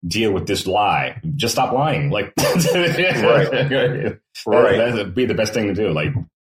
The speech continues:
Speaker 1: we were, uh, talking earlier before this about, you know, the, the misused term of being woke. That would be
Speaker 2: Yeah.
Speaker 1: really waking up, is, like, if we could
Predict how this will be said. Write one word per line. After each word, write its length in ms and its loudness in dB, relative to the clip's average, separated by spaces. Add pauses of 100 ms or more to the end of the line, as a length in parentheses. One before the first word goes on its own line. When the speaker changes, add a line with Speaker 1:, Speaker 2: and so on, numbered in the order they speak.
Speaker 1:
we 100 -2
were, 200 0
uh, 400 -2
talking 580 -2
earlier 340 -2
before 280 -4
this 220 -4
about, 420 -4 (100)
you 100 -8
know, 220 -10
the, 140 -6 (340)
the 140 -6 (920)
misused 500 -2
term 300 -2
of 120 -4
being 360 -4
woke. 240 -2 (520)
That 160 2
would 100 0
be 80 0
Speaker 2:
Yeah. 200 4 (260)
Speaker 1:
really 280 0
waking 320 -2
up, 220 -4
is, 120 -4
like, 300 -4
if 220 -10
we 120 -2
could 160 -2